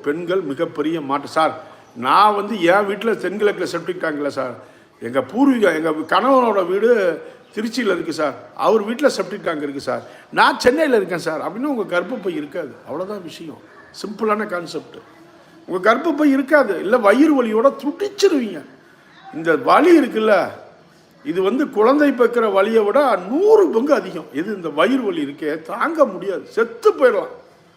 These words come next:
அப்ப தென்கிழக்குல மிகப்பெரிய லெவல்ல ஒரு செப்டிக் டேங்க் போட்டிருந்தீங்க அப்படின்னா,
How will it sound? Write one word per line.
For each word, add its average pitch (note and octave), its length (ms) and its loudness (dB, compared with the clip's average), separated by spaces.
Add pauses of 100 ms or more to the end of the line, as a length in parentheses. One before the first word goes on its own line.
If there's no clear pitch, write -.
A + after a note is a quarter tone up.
(600)
அப்ப D4+ 200 4
தென்கிழக்குல D4+ 1120 4
மிகப்பெரிய C4+ 580 2
லெவல்ல A#3 520 0
ஒரு G#3 140 -2
செப்டிக் A3+ 440 -6
டேங்க் G#3 260 -2
போட்டிருந்தீங்க E3+ 500 -8
அப்படின்னா, C3 540 -4